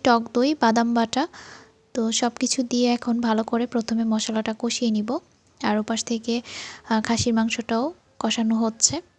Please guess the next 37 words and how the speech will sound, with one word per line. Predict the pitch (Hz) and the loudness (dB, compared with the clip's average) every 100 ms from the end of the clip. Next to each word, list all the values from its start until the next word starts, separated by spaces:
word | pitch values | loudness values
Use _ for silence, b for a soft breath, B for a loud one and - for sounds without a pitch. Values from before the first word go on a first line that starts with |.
| _ _ _ - | _ _ _ -2
আর | 233 | 0
এই | 220 | 2
যে | 214 226 | 0 0
এখানে | 226 240 226 | 0 0 0
গরুর | 226 226 220 | 0 0 2
মাংস | 226 233 233 247 | 0 0 -2 -2
হচ্ছে | 233 226 - 277 B B B B | -2 -4 -4 -4 B B B B
রেখেছে, | 240 233 226 240 - | 2 2 2 0 2
যেগুলো | 285 226 220 220 | 2 2 2 2
রান্না | 220 214 220 | 2 2 0
করবে, | 220 214 254 | -2 -2 -2
তো | 269 | 0
এটাকে | 233 226 214 226 220 | 0 0 -2 -2 -2
ধুয়ে | 220 233 233 | 2 2 2
নিয়ে | 240 294 | 2 -2
তারপর | - 220 220 | -2 -4 -2
হচ্ছে, | 214 - 214 214 | -2 0 0 0
আহ, | 214 240 214 208 | -4 -2 0 2
ম্যারিনেশন | 208 214 220 220 233 | 2 2 2 0 -2
করা | 226 226 226 | -2 0 2
হবে। | 226 208 269 - _ _ b b b b b b _ _ _ _ _ _ _ | 2 0 -4 -8 _ _ b b b b b b _ _ _ _ _ _ _
এই | - 240 | -4 -2
তো | 262 | 0
ডিমের | 240 240 233 233 | 0 0 0 -2
কোরমার | 233 233 226 240 | -2 -2 0 -2
জন্য | - 233 247 | -2 -4 -2
আমি | 247 233 | 0 0
মশলাটা | 226 220 226 226 233 | 0 -2 -2 -4 -4
খুব | 226 226 | -8 -8
ভালো | 226 233 | -4 -2
করে | 240 240 247 | -2 -4 -2
কষিয়ে | 247 240 - 254 | 0 -2 -2 -2
নেওয়ার | 254 254 | -2 -2
পর | 247 285 | 0 0
এখন | 302 226 240 226 | 2 0 0 0
দিয়ে | 233 233 | 0 0
দিচ্ছি | 233 220 - 302 | -2 -4 -4 -4